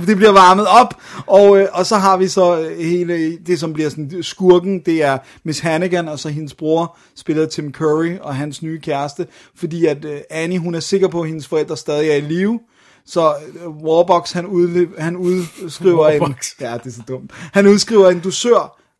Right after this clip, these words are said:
Speaker 1: på, hvis man er hendes forældre, så kan man få halvtreds tusind dollars, og man skal så kunne sige nogle info, som ingen ved. Men det ved Miss Hannigan jo,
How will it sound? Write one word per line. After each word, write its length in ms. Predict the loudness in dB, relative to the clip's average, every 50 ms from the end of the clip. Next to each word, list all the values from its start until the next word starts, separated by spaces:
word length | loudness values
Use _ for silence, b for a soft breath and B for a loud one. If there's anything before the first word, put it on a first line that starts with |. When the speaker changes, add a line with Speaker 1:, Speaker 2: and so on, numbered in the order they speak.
| _ _ _ _ _ _
Speaker 1:
på, 440 | -4 0 2 4 4 2 0 -4 -8 -8
hvis 240 | -8 -8 -8 -8
man 220 | -6 -6 -6 -6 -6
er 220 | -6 -4 -2 -2 -2
hendes 480 | -4 -6 -10 -12 -12 -14 -14 -16 -16
forældre, 540 | -10 -8 -6 -4 -2 -2 -2 -2 -2 -4 -6
så 100 | -6 -8
kan 80 | -12 -12
man 120 | -14 -14
få 300 | -12 -10 -8 -8 -10 -10 b b b b
halvtreds 420 | b -12 -12 -8 -6 -6 -6 -6 -8
tusind 400 | -12 -14 -14 -12 -14 -14 -12 -8
dollars, 480 | -6 -6 -6 -6 -6 -8 -10 -12 -16 B B B B B -12
og 80 | -8
man 120 | -8 -8 -8
skal 160 | -8 -10 -10
så 140 | -8 -6 -8
kunne 200 | -8 -8 -10 -10
sige 280 | -10 -8 -6 -4 -4 -4
nogle 200 | -4 -6 -8 -8
info, 320 | -10 -10 -8 -8 -8 -8
som 280 | -6 -6 -6 -6 -8 -10 _
ingen 400 | -12 -10 -10 -10 -10 -10 -8 -6
ved. 180 | -6 -6 -6 -6 -10 _ _ _ _ _ _ _ _ _ _ _ -8
Men 180 | -6 -2 0
det 120 | 0 2 4
ved 160 | 4 4 4
Miss 200 | 0 -6 -8 -6
Hannigan 380 | -6 -4 -4 -4 -6 -6 -6 -6
jo, 140 | -8 -8